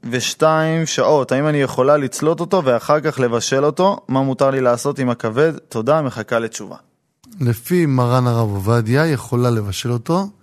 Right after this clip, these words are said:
Speaker 2: יש חולקים בזה, הרב בן איש חי חולק וסובר שאי אפשר, אבל לפי הרב עובדיה אפשר.
Speaker 1: תודה רבה, הרב. אה, שיהיה בתיאבון. שיהיה בתיאבון.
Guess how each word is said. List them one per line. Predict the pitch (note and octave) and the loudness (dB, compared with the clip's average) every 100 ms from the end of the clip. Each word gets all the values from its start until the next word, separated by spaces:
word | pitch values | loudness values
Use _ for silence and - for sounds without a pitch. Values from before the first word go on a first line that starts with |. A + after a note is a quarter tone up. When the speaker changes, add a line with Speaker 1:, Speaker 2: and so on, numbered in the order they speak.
| _ _ _ _ _ _ | _ _ _ _ _ _
Speaker 2:
יש | D#3+ D#3 | -2 0
חולקים | - C#3 A2 C3+ | 0 0 0 0
בזה, | B2 A#2 | 2 2
הרב | A#2+ B2+ B2 | 2 2 2
בן | B2 | 0
איש | G#2+ - | -2 0
חי | C#3 B2 G2+ - _ | 0 0 -2 -8 _
חולק | - B2 A#2+ C3+ C#3 A#2+ | -4 0 2 2 -2 -6
וסובר | A2+ A#2+ A2+ A#2 | -4 -2 -2 -2
שאי | - C3 C#3 A#2+ | -4 -6 -2 -2
אפשר, | A#2 - E3+ G#3 G3 _ _ _ _ _ _ _ _ _ - - - - _ | -2 0 0 0 -8 _ _ _ _ _ _ _ _ _ -20 -18 -18 -20 _
אבל | C3 A#2+ | 0 0
לפי | B2 F3 | 2 2
הרב | C#3+ | 0
עובדיה | A#2 G#2+ C#3 E3 E3+ | 0 0 0 0 -2
אפשר. | A#2+ - G2+ F#2 _ _ _ _ _ _ - - - - - _ | -4 -6 -6 -8 _ _ _ _ _ _ -20 -20 -20 -20 -20 _
Speaker 1:
תודה | - G#2+ A#2+ | -12 -8 -6
רבה, | A2 A2 B2 | -4 0 2
הרב. | C#3 D3 D3 C3+ - | 4 4 2 -2 -8
אה, | A#2 A2+ A2+ G#2 | -4 -2 -2 -2
שיהיה | - A#2 | -2 -2
בתיאבון. | C3 C3+ C3+ C#3 E3 - _ _ - | 0 2 2 2 -2 -4 _ _ -20
שיהיה | - - A2+ | -10 -4 -2
בתיאבון. | A#2 A2 G#2 A#2+ D3 | -2 0 2 2 2